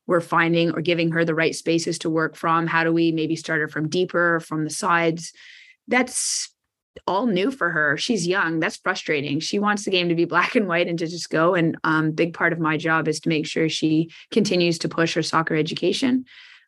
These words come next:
um, that we keep her fir-, firmly on the ground 'cause there's a lot of attention coming at her and she's earned it. But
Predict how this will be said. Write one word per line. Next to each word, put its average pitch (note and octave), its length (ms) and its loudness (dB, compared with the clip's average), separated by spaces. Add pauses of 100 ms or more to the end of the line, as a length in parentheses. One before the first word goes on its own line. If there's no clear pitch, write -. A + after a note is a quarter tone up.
(100)
um, E3+ 400 2
that D#3 140 0
we E3 80 0
keep E3+ 220 -6
her E3 100 0
fir-, E3 480 0
firmly B3 400 0
on G#3 120 2
the G3 80 0
ground F#3+ 460 2
'cause F3+ 160 -10
there's E3 200 -2
a E3+ 60 0
lot E3 220 4
of E3+ 80 0
attention E3+ 460 -4
coming G3 280 -2
at G3+ 120 2
her A3+ 140 2
and E3 300 2 (300)
she's - 320 0
earned F#3 220 2
it. B3+ 240 0
But E3 320 0